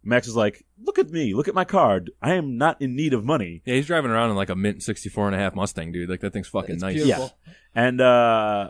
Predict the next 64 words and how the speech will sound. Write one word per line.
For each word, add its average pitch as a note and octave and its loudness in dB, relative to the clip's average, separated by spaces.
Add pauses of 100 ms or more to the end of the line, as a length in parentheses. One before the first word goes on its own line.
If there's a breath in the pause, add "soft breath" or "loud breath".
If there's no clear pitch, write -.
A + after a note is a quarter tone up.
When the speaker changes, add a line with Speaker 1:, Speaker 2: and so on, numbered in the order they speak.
Speaker 2:
Didn't G#3 -10
your A#3+ -2
dad A#2+ 2
really B2 -2
quick, C3 -2
Mike? A#2+ -4
Your C3 -4
dad A#2+ 2
had F2+ -2
a E2+ -6
fucking G2+ -2
Mach G2 0
one G2+ 0
when F#2 0
Speaker 3:
A - 0
Speaker 2:
we - 0
were - 2
Speaker 3:
Mach, - 0
Speaker 2:
growing B2+ 2
up, D#3 4
Speaker 3:
yeah, D3+ 4
Speaker 2:
didn't D3 0
he? A2+ 0
That - -2
Speaker 3:
seventy, F3 4
Speaker 2:
fucking D#3+ 2
car C#3+ 2
Speaker 3:
uh, - 0
Speaker 2:
is C3 -12
Speaker 3:
Mustang D3 0
Speaker 2:
fucking C#3 0
Speaker 3:
Mach C3 0
Speaker 2:
tits, B2+ 4
Speaker 3:
one C3 4
Speaker 2:
man. C3 -12
Speaker 3:
with, C3+ -4
uh, B2+ 2
like, C3 -4
it C#3+ 0
was B2 -2
grabber C#3+ 4
yellow C#3 2
with B2+ -2
the B2 -8
black B2+ -2
racing C3 -4
Speaker 2:
Oh, - -12
Speaker 3:
stripe. C3+ 0
It B2+ -2
Speaker 2:
God. F2 2
Speaker 3:
was, - -6 (100)
Speaker 2:
I - -6
Speaker 3:
yeah, - 2
Speaker 2:
remember G2+ 2
that F2+ 2
thing. F3 4
That - -4
Speaker 3:
pristine D#3+ 2
Speaker 2:
fucking - 2
Speaker 3:
condition. F2 0
Speaker 2:
is B2+ -2
so G#2 2
nice. E2+ -8
Speaker 3:
Yeah, B2+ -8